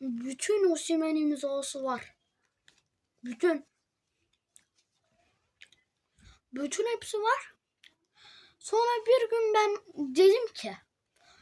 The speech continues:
"Bana biraz versene de." O da dedi ki, "Takas, takas karşılığı olur." dedi. Ben dedim, "Ne takas?" O dedi, "Bildiğin takas, sen bana ver, ben de sana ver."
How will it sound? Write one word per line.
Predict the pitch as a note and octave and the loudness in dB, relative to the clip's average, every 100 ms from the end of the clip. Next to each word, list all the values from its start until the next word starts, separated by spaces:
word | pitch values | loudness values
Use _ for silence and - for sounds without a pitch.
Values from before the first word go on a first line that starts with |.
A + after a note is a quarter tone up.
| _ | _
"Bana | C4+ C#4+ E4+ F4+ | -4 0 2 2
biraz | G4 G4+ F4 | 2 2 2
versene | E4 D#4 D#4 E4+ D4 G#3+ | 2 0 0 -4 -4 -6
de." | F#3 - _ _ _ - | -16 -20 _ _ _ -12
O | C#4+ | -2
da | E4 | 0
dedi | D#4 E4 G4 | 0 -2 -6
ki, | - G3 _ _ _ | -10 -18 _ _ _
"Takas, | B3+ C4 D4 D4 - _ _ _ | -4 0 0 0 -4 _ _ _
takas | C4 C4+ D4+ | -6 -4 -6
karşılığı | - A#3 G3+ A3 A3 C4+ | -6 -8 -8 -12 -6 -6
olur." | B3+ A#3+ A3 | -6 -10 -12
dedi. | F#3+ - _ _ _ _ - | -20 -20 _ _ _ _ -14
Ben | B3 B3+ | -10 -8
dedim, | B3 A3+ G#3 A#3+ | -8 -10 -10 -4
"Ne | A#4 | -4
takas?" | - A4 A3 - - _ _ _ _ _ _ _ _ | -2 -4 -6 -18 -20 _ _ _ _ _ _ _ _
O | - D4 | -6 -4
dedi, | C#4+ C4+ C4+ _ _ _ _ _ _ _ | -2 -6 -8 _ _ _ _ _ _ _
"Bildiğin | C#4 D#4+ D#4+ - C#4+ A4+ | -2 0 0 -2 -4 -2
takas, | G4 F#4 C#4 A#3+ | -2 -2 -2 -10
sen | - E4+ C#4 | -8 -6 -6
bana | B3+ A#3 | -8 -8
ver, | C#4 F#4+ G4 | -6 -6 -4
ben | F#4 | -4
de | C#4+ | -4
sana | C#4+ D#4 C#4+ | -6 -8 -8
ver." | A3 | -10